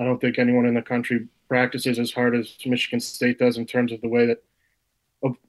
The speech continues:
of what Nightingale and his staff demands, you know, in practices. And then obviously having Will Morlock in the condi-, as a strength and conditioning coach has done wonders. So I think you see that in the third period, they start to wear some teams down, and then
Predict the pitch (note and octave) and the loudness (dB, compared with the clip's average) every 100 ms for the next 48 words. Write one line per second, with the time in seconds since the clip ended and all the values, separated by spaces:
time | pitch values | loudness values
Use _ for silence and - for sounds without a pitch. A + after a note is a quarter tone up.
0 | D#3 C#3 D3 - D3 C#3+ C#3+ - C#3 C#3 | 2 6 6 4 4 4 2 -2 2 4
1 | C3+ C3 - C#3 C3+ C3 B2+ D3+ D3 - | 2 0 0 2 2 2 0 2 -2 -4
2 | D#3+ D3+ D3 D#3 D3 C#3+ D#3+ C#3+ C3 B2 | 0 0 2 4 2 2 0 0 0 0
3 | B2 B2 - B2 A#2 _ - B2+ B2 B2+ | 0 0 -2 -2 -4 _ -2 2 4 6
4 | B2+ B2 B2 B2 A#2+ B2+ A#2 - A#2 A#2 | 6 6 6 4 2 -2 -4 -4 -4 -4
5 | - B2 A#2+ B2 _ _ - C#3+ C3 A#2+ | -4 -4 -4 -6 _ _ 0 2 2 0
6 | B2 B2 - B2 B2 A#2 A#2+ A2 _ _ | 0 0 0 0 2 0 -2 -12 _ _
7 | A#2+ - A#2+ A#2 A#2+ A#2 A2+ - A#2 A2+ | -16 -4 -2 2 2 0 -2 -2 -2 -2
8 | _ _ _ _ _ B2 C#3 C3 B2+ - | _ _ _ _ _ 0 2 2 -2 2
9 | C#3 C3 A#2 B2 B2+ B2+ B2 B2+ B2+ B2 | 2 2 0 -2 -2 -2 -2 0 2 2
10 | A#2+ B2+ A#2 B2 B2 A#2+ A2+ A#2+ A#2 B2 | -2 -4 -4 0 0 0 2 2 2 -4
11 | A2+ B2+ A#2 A#2+ B2 B2+ A2+ A2+ | -4 -2 -2 0 0 2 0 -4